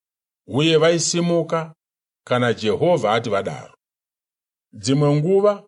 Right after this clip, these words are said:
gore racho raingomira kubvira manheru kusvikira mangwanani, uye paisimuka gore racho mangwanani, vaibva vasimukawo. Angava masikati kana usiku,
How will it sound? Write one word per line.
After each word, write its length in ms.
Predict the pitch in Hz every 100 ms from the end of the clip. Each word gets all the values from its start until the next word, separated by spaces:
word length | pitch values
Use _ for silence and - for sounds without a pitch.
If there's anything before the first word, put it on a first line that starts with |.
| _ _ _ _ _
gore 400 | 120 110 131 156
racho 320 | 180 196 170
raingomira 760 | 175 214 220 185 170 170 175 160
kubvira 480 | - 139 110 123 123
manheru 680 | 127 120 123 131 151 - _ _ -
kusvikira 360 | 131 131 123
mangwanani, 640 | 110 110 113 117 95 73 71 _ _ _ _ _ _ _ _ _ _ _ _ _ -
uye 480 | 131 156 151 143 139
paisimuka 640 | 143 147 170 220 208 202
gore 240 | 156 131 151
racho 220 | 180 175
mangwanani, 680 | 165 156 180 175 165 165 170 _ _ _ _ _ _
vaibva 420 | 127 156 208 139 110
vasimukawo. 760 | 139 - 139 117 104 95 78 _ _ _ _ _ _ _ _ _ _ _ _ -
Angava 460 | 151 175 170 180
masikati 880 | 175 151 - 160 175 165 156 170 170
kana 300 | - 139 135
usiku, 640 | 131 127 - 165 151 160